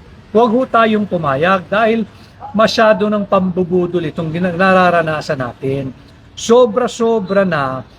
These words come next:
yung panloloko at panggigipit ninyo sa sambayan ng Pilipino. Kahapon, sinubukan nilang sikilin yung mga vloggers. Sinasabi nila, purveyor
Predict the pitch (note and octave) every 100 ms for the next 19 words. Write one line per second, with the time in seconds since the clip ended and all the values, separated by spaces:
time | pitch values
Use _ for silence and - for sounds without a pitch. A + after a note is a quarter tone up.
0 | - G3+ A3+ A3 A#3+ A#3 A#3 A#3 A3+ G#3+
1 | G#3 G#3+ G#3 - G3 F#3+ F3+ F3+ F3 F3
2 | - E3+ D#3+ C#3 B2 A#2+ - - A#3+ A3+
3 | A#3 G#3 G#3 F#3+ F3+ F3 D3 C3 B2 A2+
4 | B2+ B2+ A#2 - - - - - D#3+ F#3
5 | A3+ A3+ A3 G3 - - - - - _
6 | _ - - F#3+ G3 F3 G#3+ G#3 G3+ G3
7 | G3 F3+ G3 F3 F#3+ D#3+ A#2+ A2 - -
8 | - - E3 B3 A#3+ A#3 A#3 A#3 F#3+ A3
9 | G#3+ G#3 D3+ - - - - - E3+ E3
10 | C#3+ D#3 C#3+ D#3+ E3+ F3 E3+ F3+ E3+ C3+
11 | F3 F#3+ F#3+ F#3+